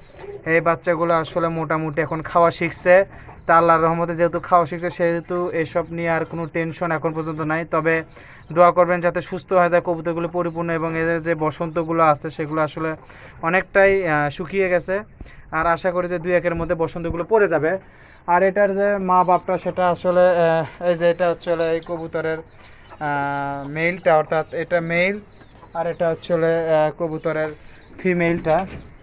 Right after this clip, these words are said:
অর্থাৎ এই কবুতরের এই কবুতর আর হচ্ছে এই কবুতরের বাচ্চাই হচ্ছে হলো মূলত এই জোড়া। তো এই জোড়া কবুতর মোটামুটি সুস্থ আছে, ভালো আছে।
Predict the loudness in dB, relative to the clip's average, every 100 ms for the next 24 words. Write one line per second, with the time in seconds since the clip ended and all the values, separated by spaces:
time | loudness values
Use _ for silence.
0 | -20 -20 -20 -20 -6 -4 0 2 2 0
1 | -20 -20 -20 -16 -14 -4 0 2 2 0
2 | 2 2 2 2 0 -8 -20 -12 -6 -4
3 | -2 -2 -2 2 4 4 4 4 4 0
4 | -4 -4 -2 -4 -6 -10 -10 -6 -4 -2
5 | -4 -12 -20 -20 -20 -20 -6 -4 -4 0
6 | 2 4 0 0 2 2 2 0 0 0
7 | 0 0 0 0 0 0 -2 -10 -20 -20
8 | -20 -20 -20 -20 -20 -20 -20 -20 -20 -6
9 | -4 -2 -2 -2 -4 -4 -4 -2 -2 -2
10 | -4 -8 -10 -12 -4 -4 -4 -6 0 0
11 | 2 0 -2 -6